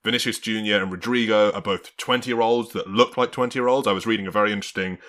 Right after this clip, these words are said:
um, <laughs> Real Madrid fan forum, uh, earlier this week, and they were talking about how, you know, at a lot of other clubs, you can look at players and go, "Oh, they've got a lot of potential." Real Madrid isn't a club that talks about players with potential. It w-, only wants to start players that have already filled that potential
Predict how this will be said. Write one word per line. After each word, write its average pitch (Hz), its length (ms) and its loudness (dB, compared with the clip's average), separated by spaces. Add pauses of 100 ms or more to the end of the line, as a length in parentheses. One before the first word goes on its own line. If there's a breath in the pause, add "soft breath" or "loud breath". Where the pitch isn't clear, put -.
(140 loud breath)
um, 90 360 -4 (400)
<laughs> - 420 -12
Real 113 220 4
Madrid 104 320 -2
fan 113 360 2
forum, 85 500 -4 (220 loud breath)
uh, 87 300 -2
earlier 95 220 -2
this 90 200 -8
week, 123 280 -4
and 92 100 -6
they 95 40 0
were 92 80 -2
talking 104 300 -6
about 90 340 -4
how, 87 400 -4 (200 soft breath)
you 101 140 -10
know, 85 220 -4 (260)
at 104 120 -2
a - 20 -2
lot 113 240 4
of 101 100 0
other 101 200 0
clubs, 90 340 -6
you 92 80 -8
can 95 180 -8
look 98 160 -2
at 90 80 -10
players 92 320 -2
and 92 80 -16
go, - 200 -2
"Oh, 104 160 -4
they've 90 120 -4
got 98 120 -2
a - 20 -4
lot 90 180 -2
of 85 80 -6
potential." 92 520 -6 (200 loud breath)
Real 107 240 2
Madrid 101 300 -2
isn't 95 240 -6
a 92 60 -6
club 90 260 -4
that 85 140 -14
talks 95 200 -4
about 90 200 -4
players 90 260 -2
with - 100 -18
potential. 85 500 -4
It 90 140 -8
w-, 95 120 -6
only 101 240 0
wants 90 320 -6
to - 80 -16
start 90 320 -4
players 87 300 -4
that 92 100 -10
have 92 100 -8
already 90 240 -6
filled 92 400 -6
that 85 140 -6
potential 87 500 -6